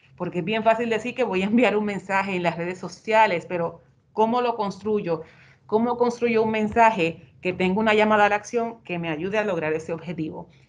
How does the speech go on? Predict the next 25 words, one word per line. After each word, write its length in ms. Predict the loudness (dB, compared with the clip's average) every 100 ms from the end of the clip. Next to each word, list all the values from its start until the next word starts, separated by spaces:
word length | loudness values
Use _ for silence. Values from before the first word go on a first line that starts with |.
| _ -10
Ese 260 | -2 0
puede 240 | 0 -2 -2
ser 200 | -2 -4
un 200 | -4 0
tema. 360 | 0 0 -6 -12 _ _ _ -20 _ -2
¿Cómo 260 | 2 4
yo 160 | 4 2
manejo 600 | 2 0 -2 -2 -2 -2
una 220 | -2 -2
situación 600 | -4 -2 -4 -2 -2 -2
de 140 | -4
crisis 580 | -4 -6 -6 -10 -18 -20 -20 _ _ _ _
desde 220 | -4 -2
un 60 | -2
punto 240 | 0 0
de 180 | 0 2
vista 560 | 0 0 2 2 2 -10 -20 _
de 140 | -6 -4
comunicación 680 | -2 0 -2 -2 -4 -4 -4
estratégica? 800 | -4 -6 -4 -4 -6 -10 -12 -14
Ese 260 | -18 -10 -8
pudiera 400 | -6 -4 -2 -2
ser 200 | -2 -2
otro 280 | -2 -4
tema 400 | 2 2 2 -2